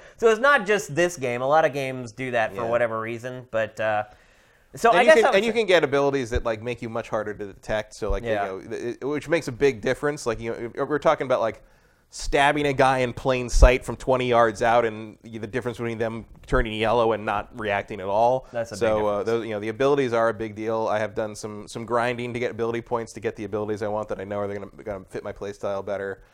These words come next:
Speaker 1: Um, there's a lot of, you know, so there is, it's not like, I was a little worried before, you know, I played it about, like, 'cause it's more of an action game versus an R P G. I was worried about not being able to customize the character the way I wanted to play, or I'd be
Speaker 2: Yeah.
Speaker 1: stuck in, that's not, I haven't found that to be true at all. I found I've been able to, to tweak it,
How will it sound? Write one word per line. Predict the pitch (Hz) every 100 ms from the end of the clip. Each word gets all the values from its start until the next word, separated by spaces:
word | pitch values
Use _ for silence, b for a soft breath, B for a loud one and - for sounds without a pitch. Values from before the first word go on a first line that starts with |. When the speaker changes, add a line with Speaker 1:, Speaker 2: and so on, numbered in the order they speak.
| _ _ _
Speaker 1:
Um, | 101 95 95
there's | 104
a | 104
lot | 104 107
of, | 117
you |
know, | 107
so | -
there | 135 -
is, | 180 180
it's | 151 131
not | 170 180
like, | 160 143 -
I | 127
was | 151 139
a |
little | 156 214 160
worried | 151 147 131
before, | 120 - 131 120 113 -
you | 120
know, | 104
I | 104
played | 135 135
it | 117 104 -
about, | 104 107 104
like, | 101
'cause | 113 98
it's | 104
more | 110
of | 104
an |
action | 104 107 - 107
game | 101 98
versus | 98 101 98
an | 101
R | 101
P | 98 107
G. | 104 113
I | 101
was | 101
worried | 113 113
about | 107 104 - b b -
not | 110 -
being | 113
able | 107 104 98
to | -
customize | 113 - 107 101 92 95 90 - - _ _ _ _
the | 107
character | - 123 117 - 110
the | 101
way | 104 104
I | 101
wanted | 101 104 101 95
to |
play, | - - 110 107
or | 101
I'd | 101 104 85
be | 104
Speaker 2:
Yeah. |
Speaker 1:
stuck | 98 131 110 117
in, |
that's | 110 120 139 160 185
not, | 151 -
I |
haven't | 147 156 143
found | 131 113
that |
to | 110
be | 101
true | 113 101
at |
all. | 95
I | 92
found | 120 113 107
I've | 104 104
been | 117
able | 110 104 101
to, |
to | - 104
tweak | - 120 110
it, | 101